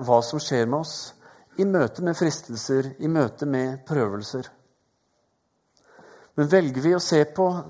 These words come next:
dette som muligheter, muligheter til å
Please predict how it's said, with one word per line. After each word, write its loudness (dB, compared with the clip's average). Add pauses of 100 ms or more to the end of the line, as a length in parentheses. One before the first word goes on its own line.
(140)
dette -4
som 2
muligheter, -2 (560)
muligheter 2
til -2
å 2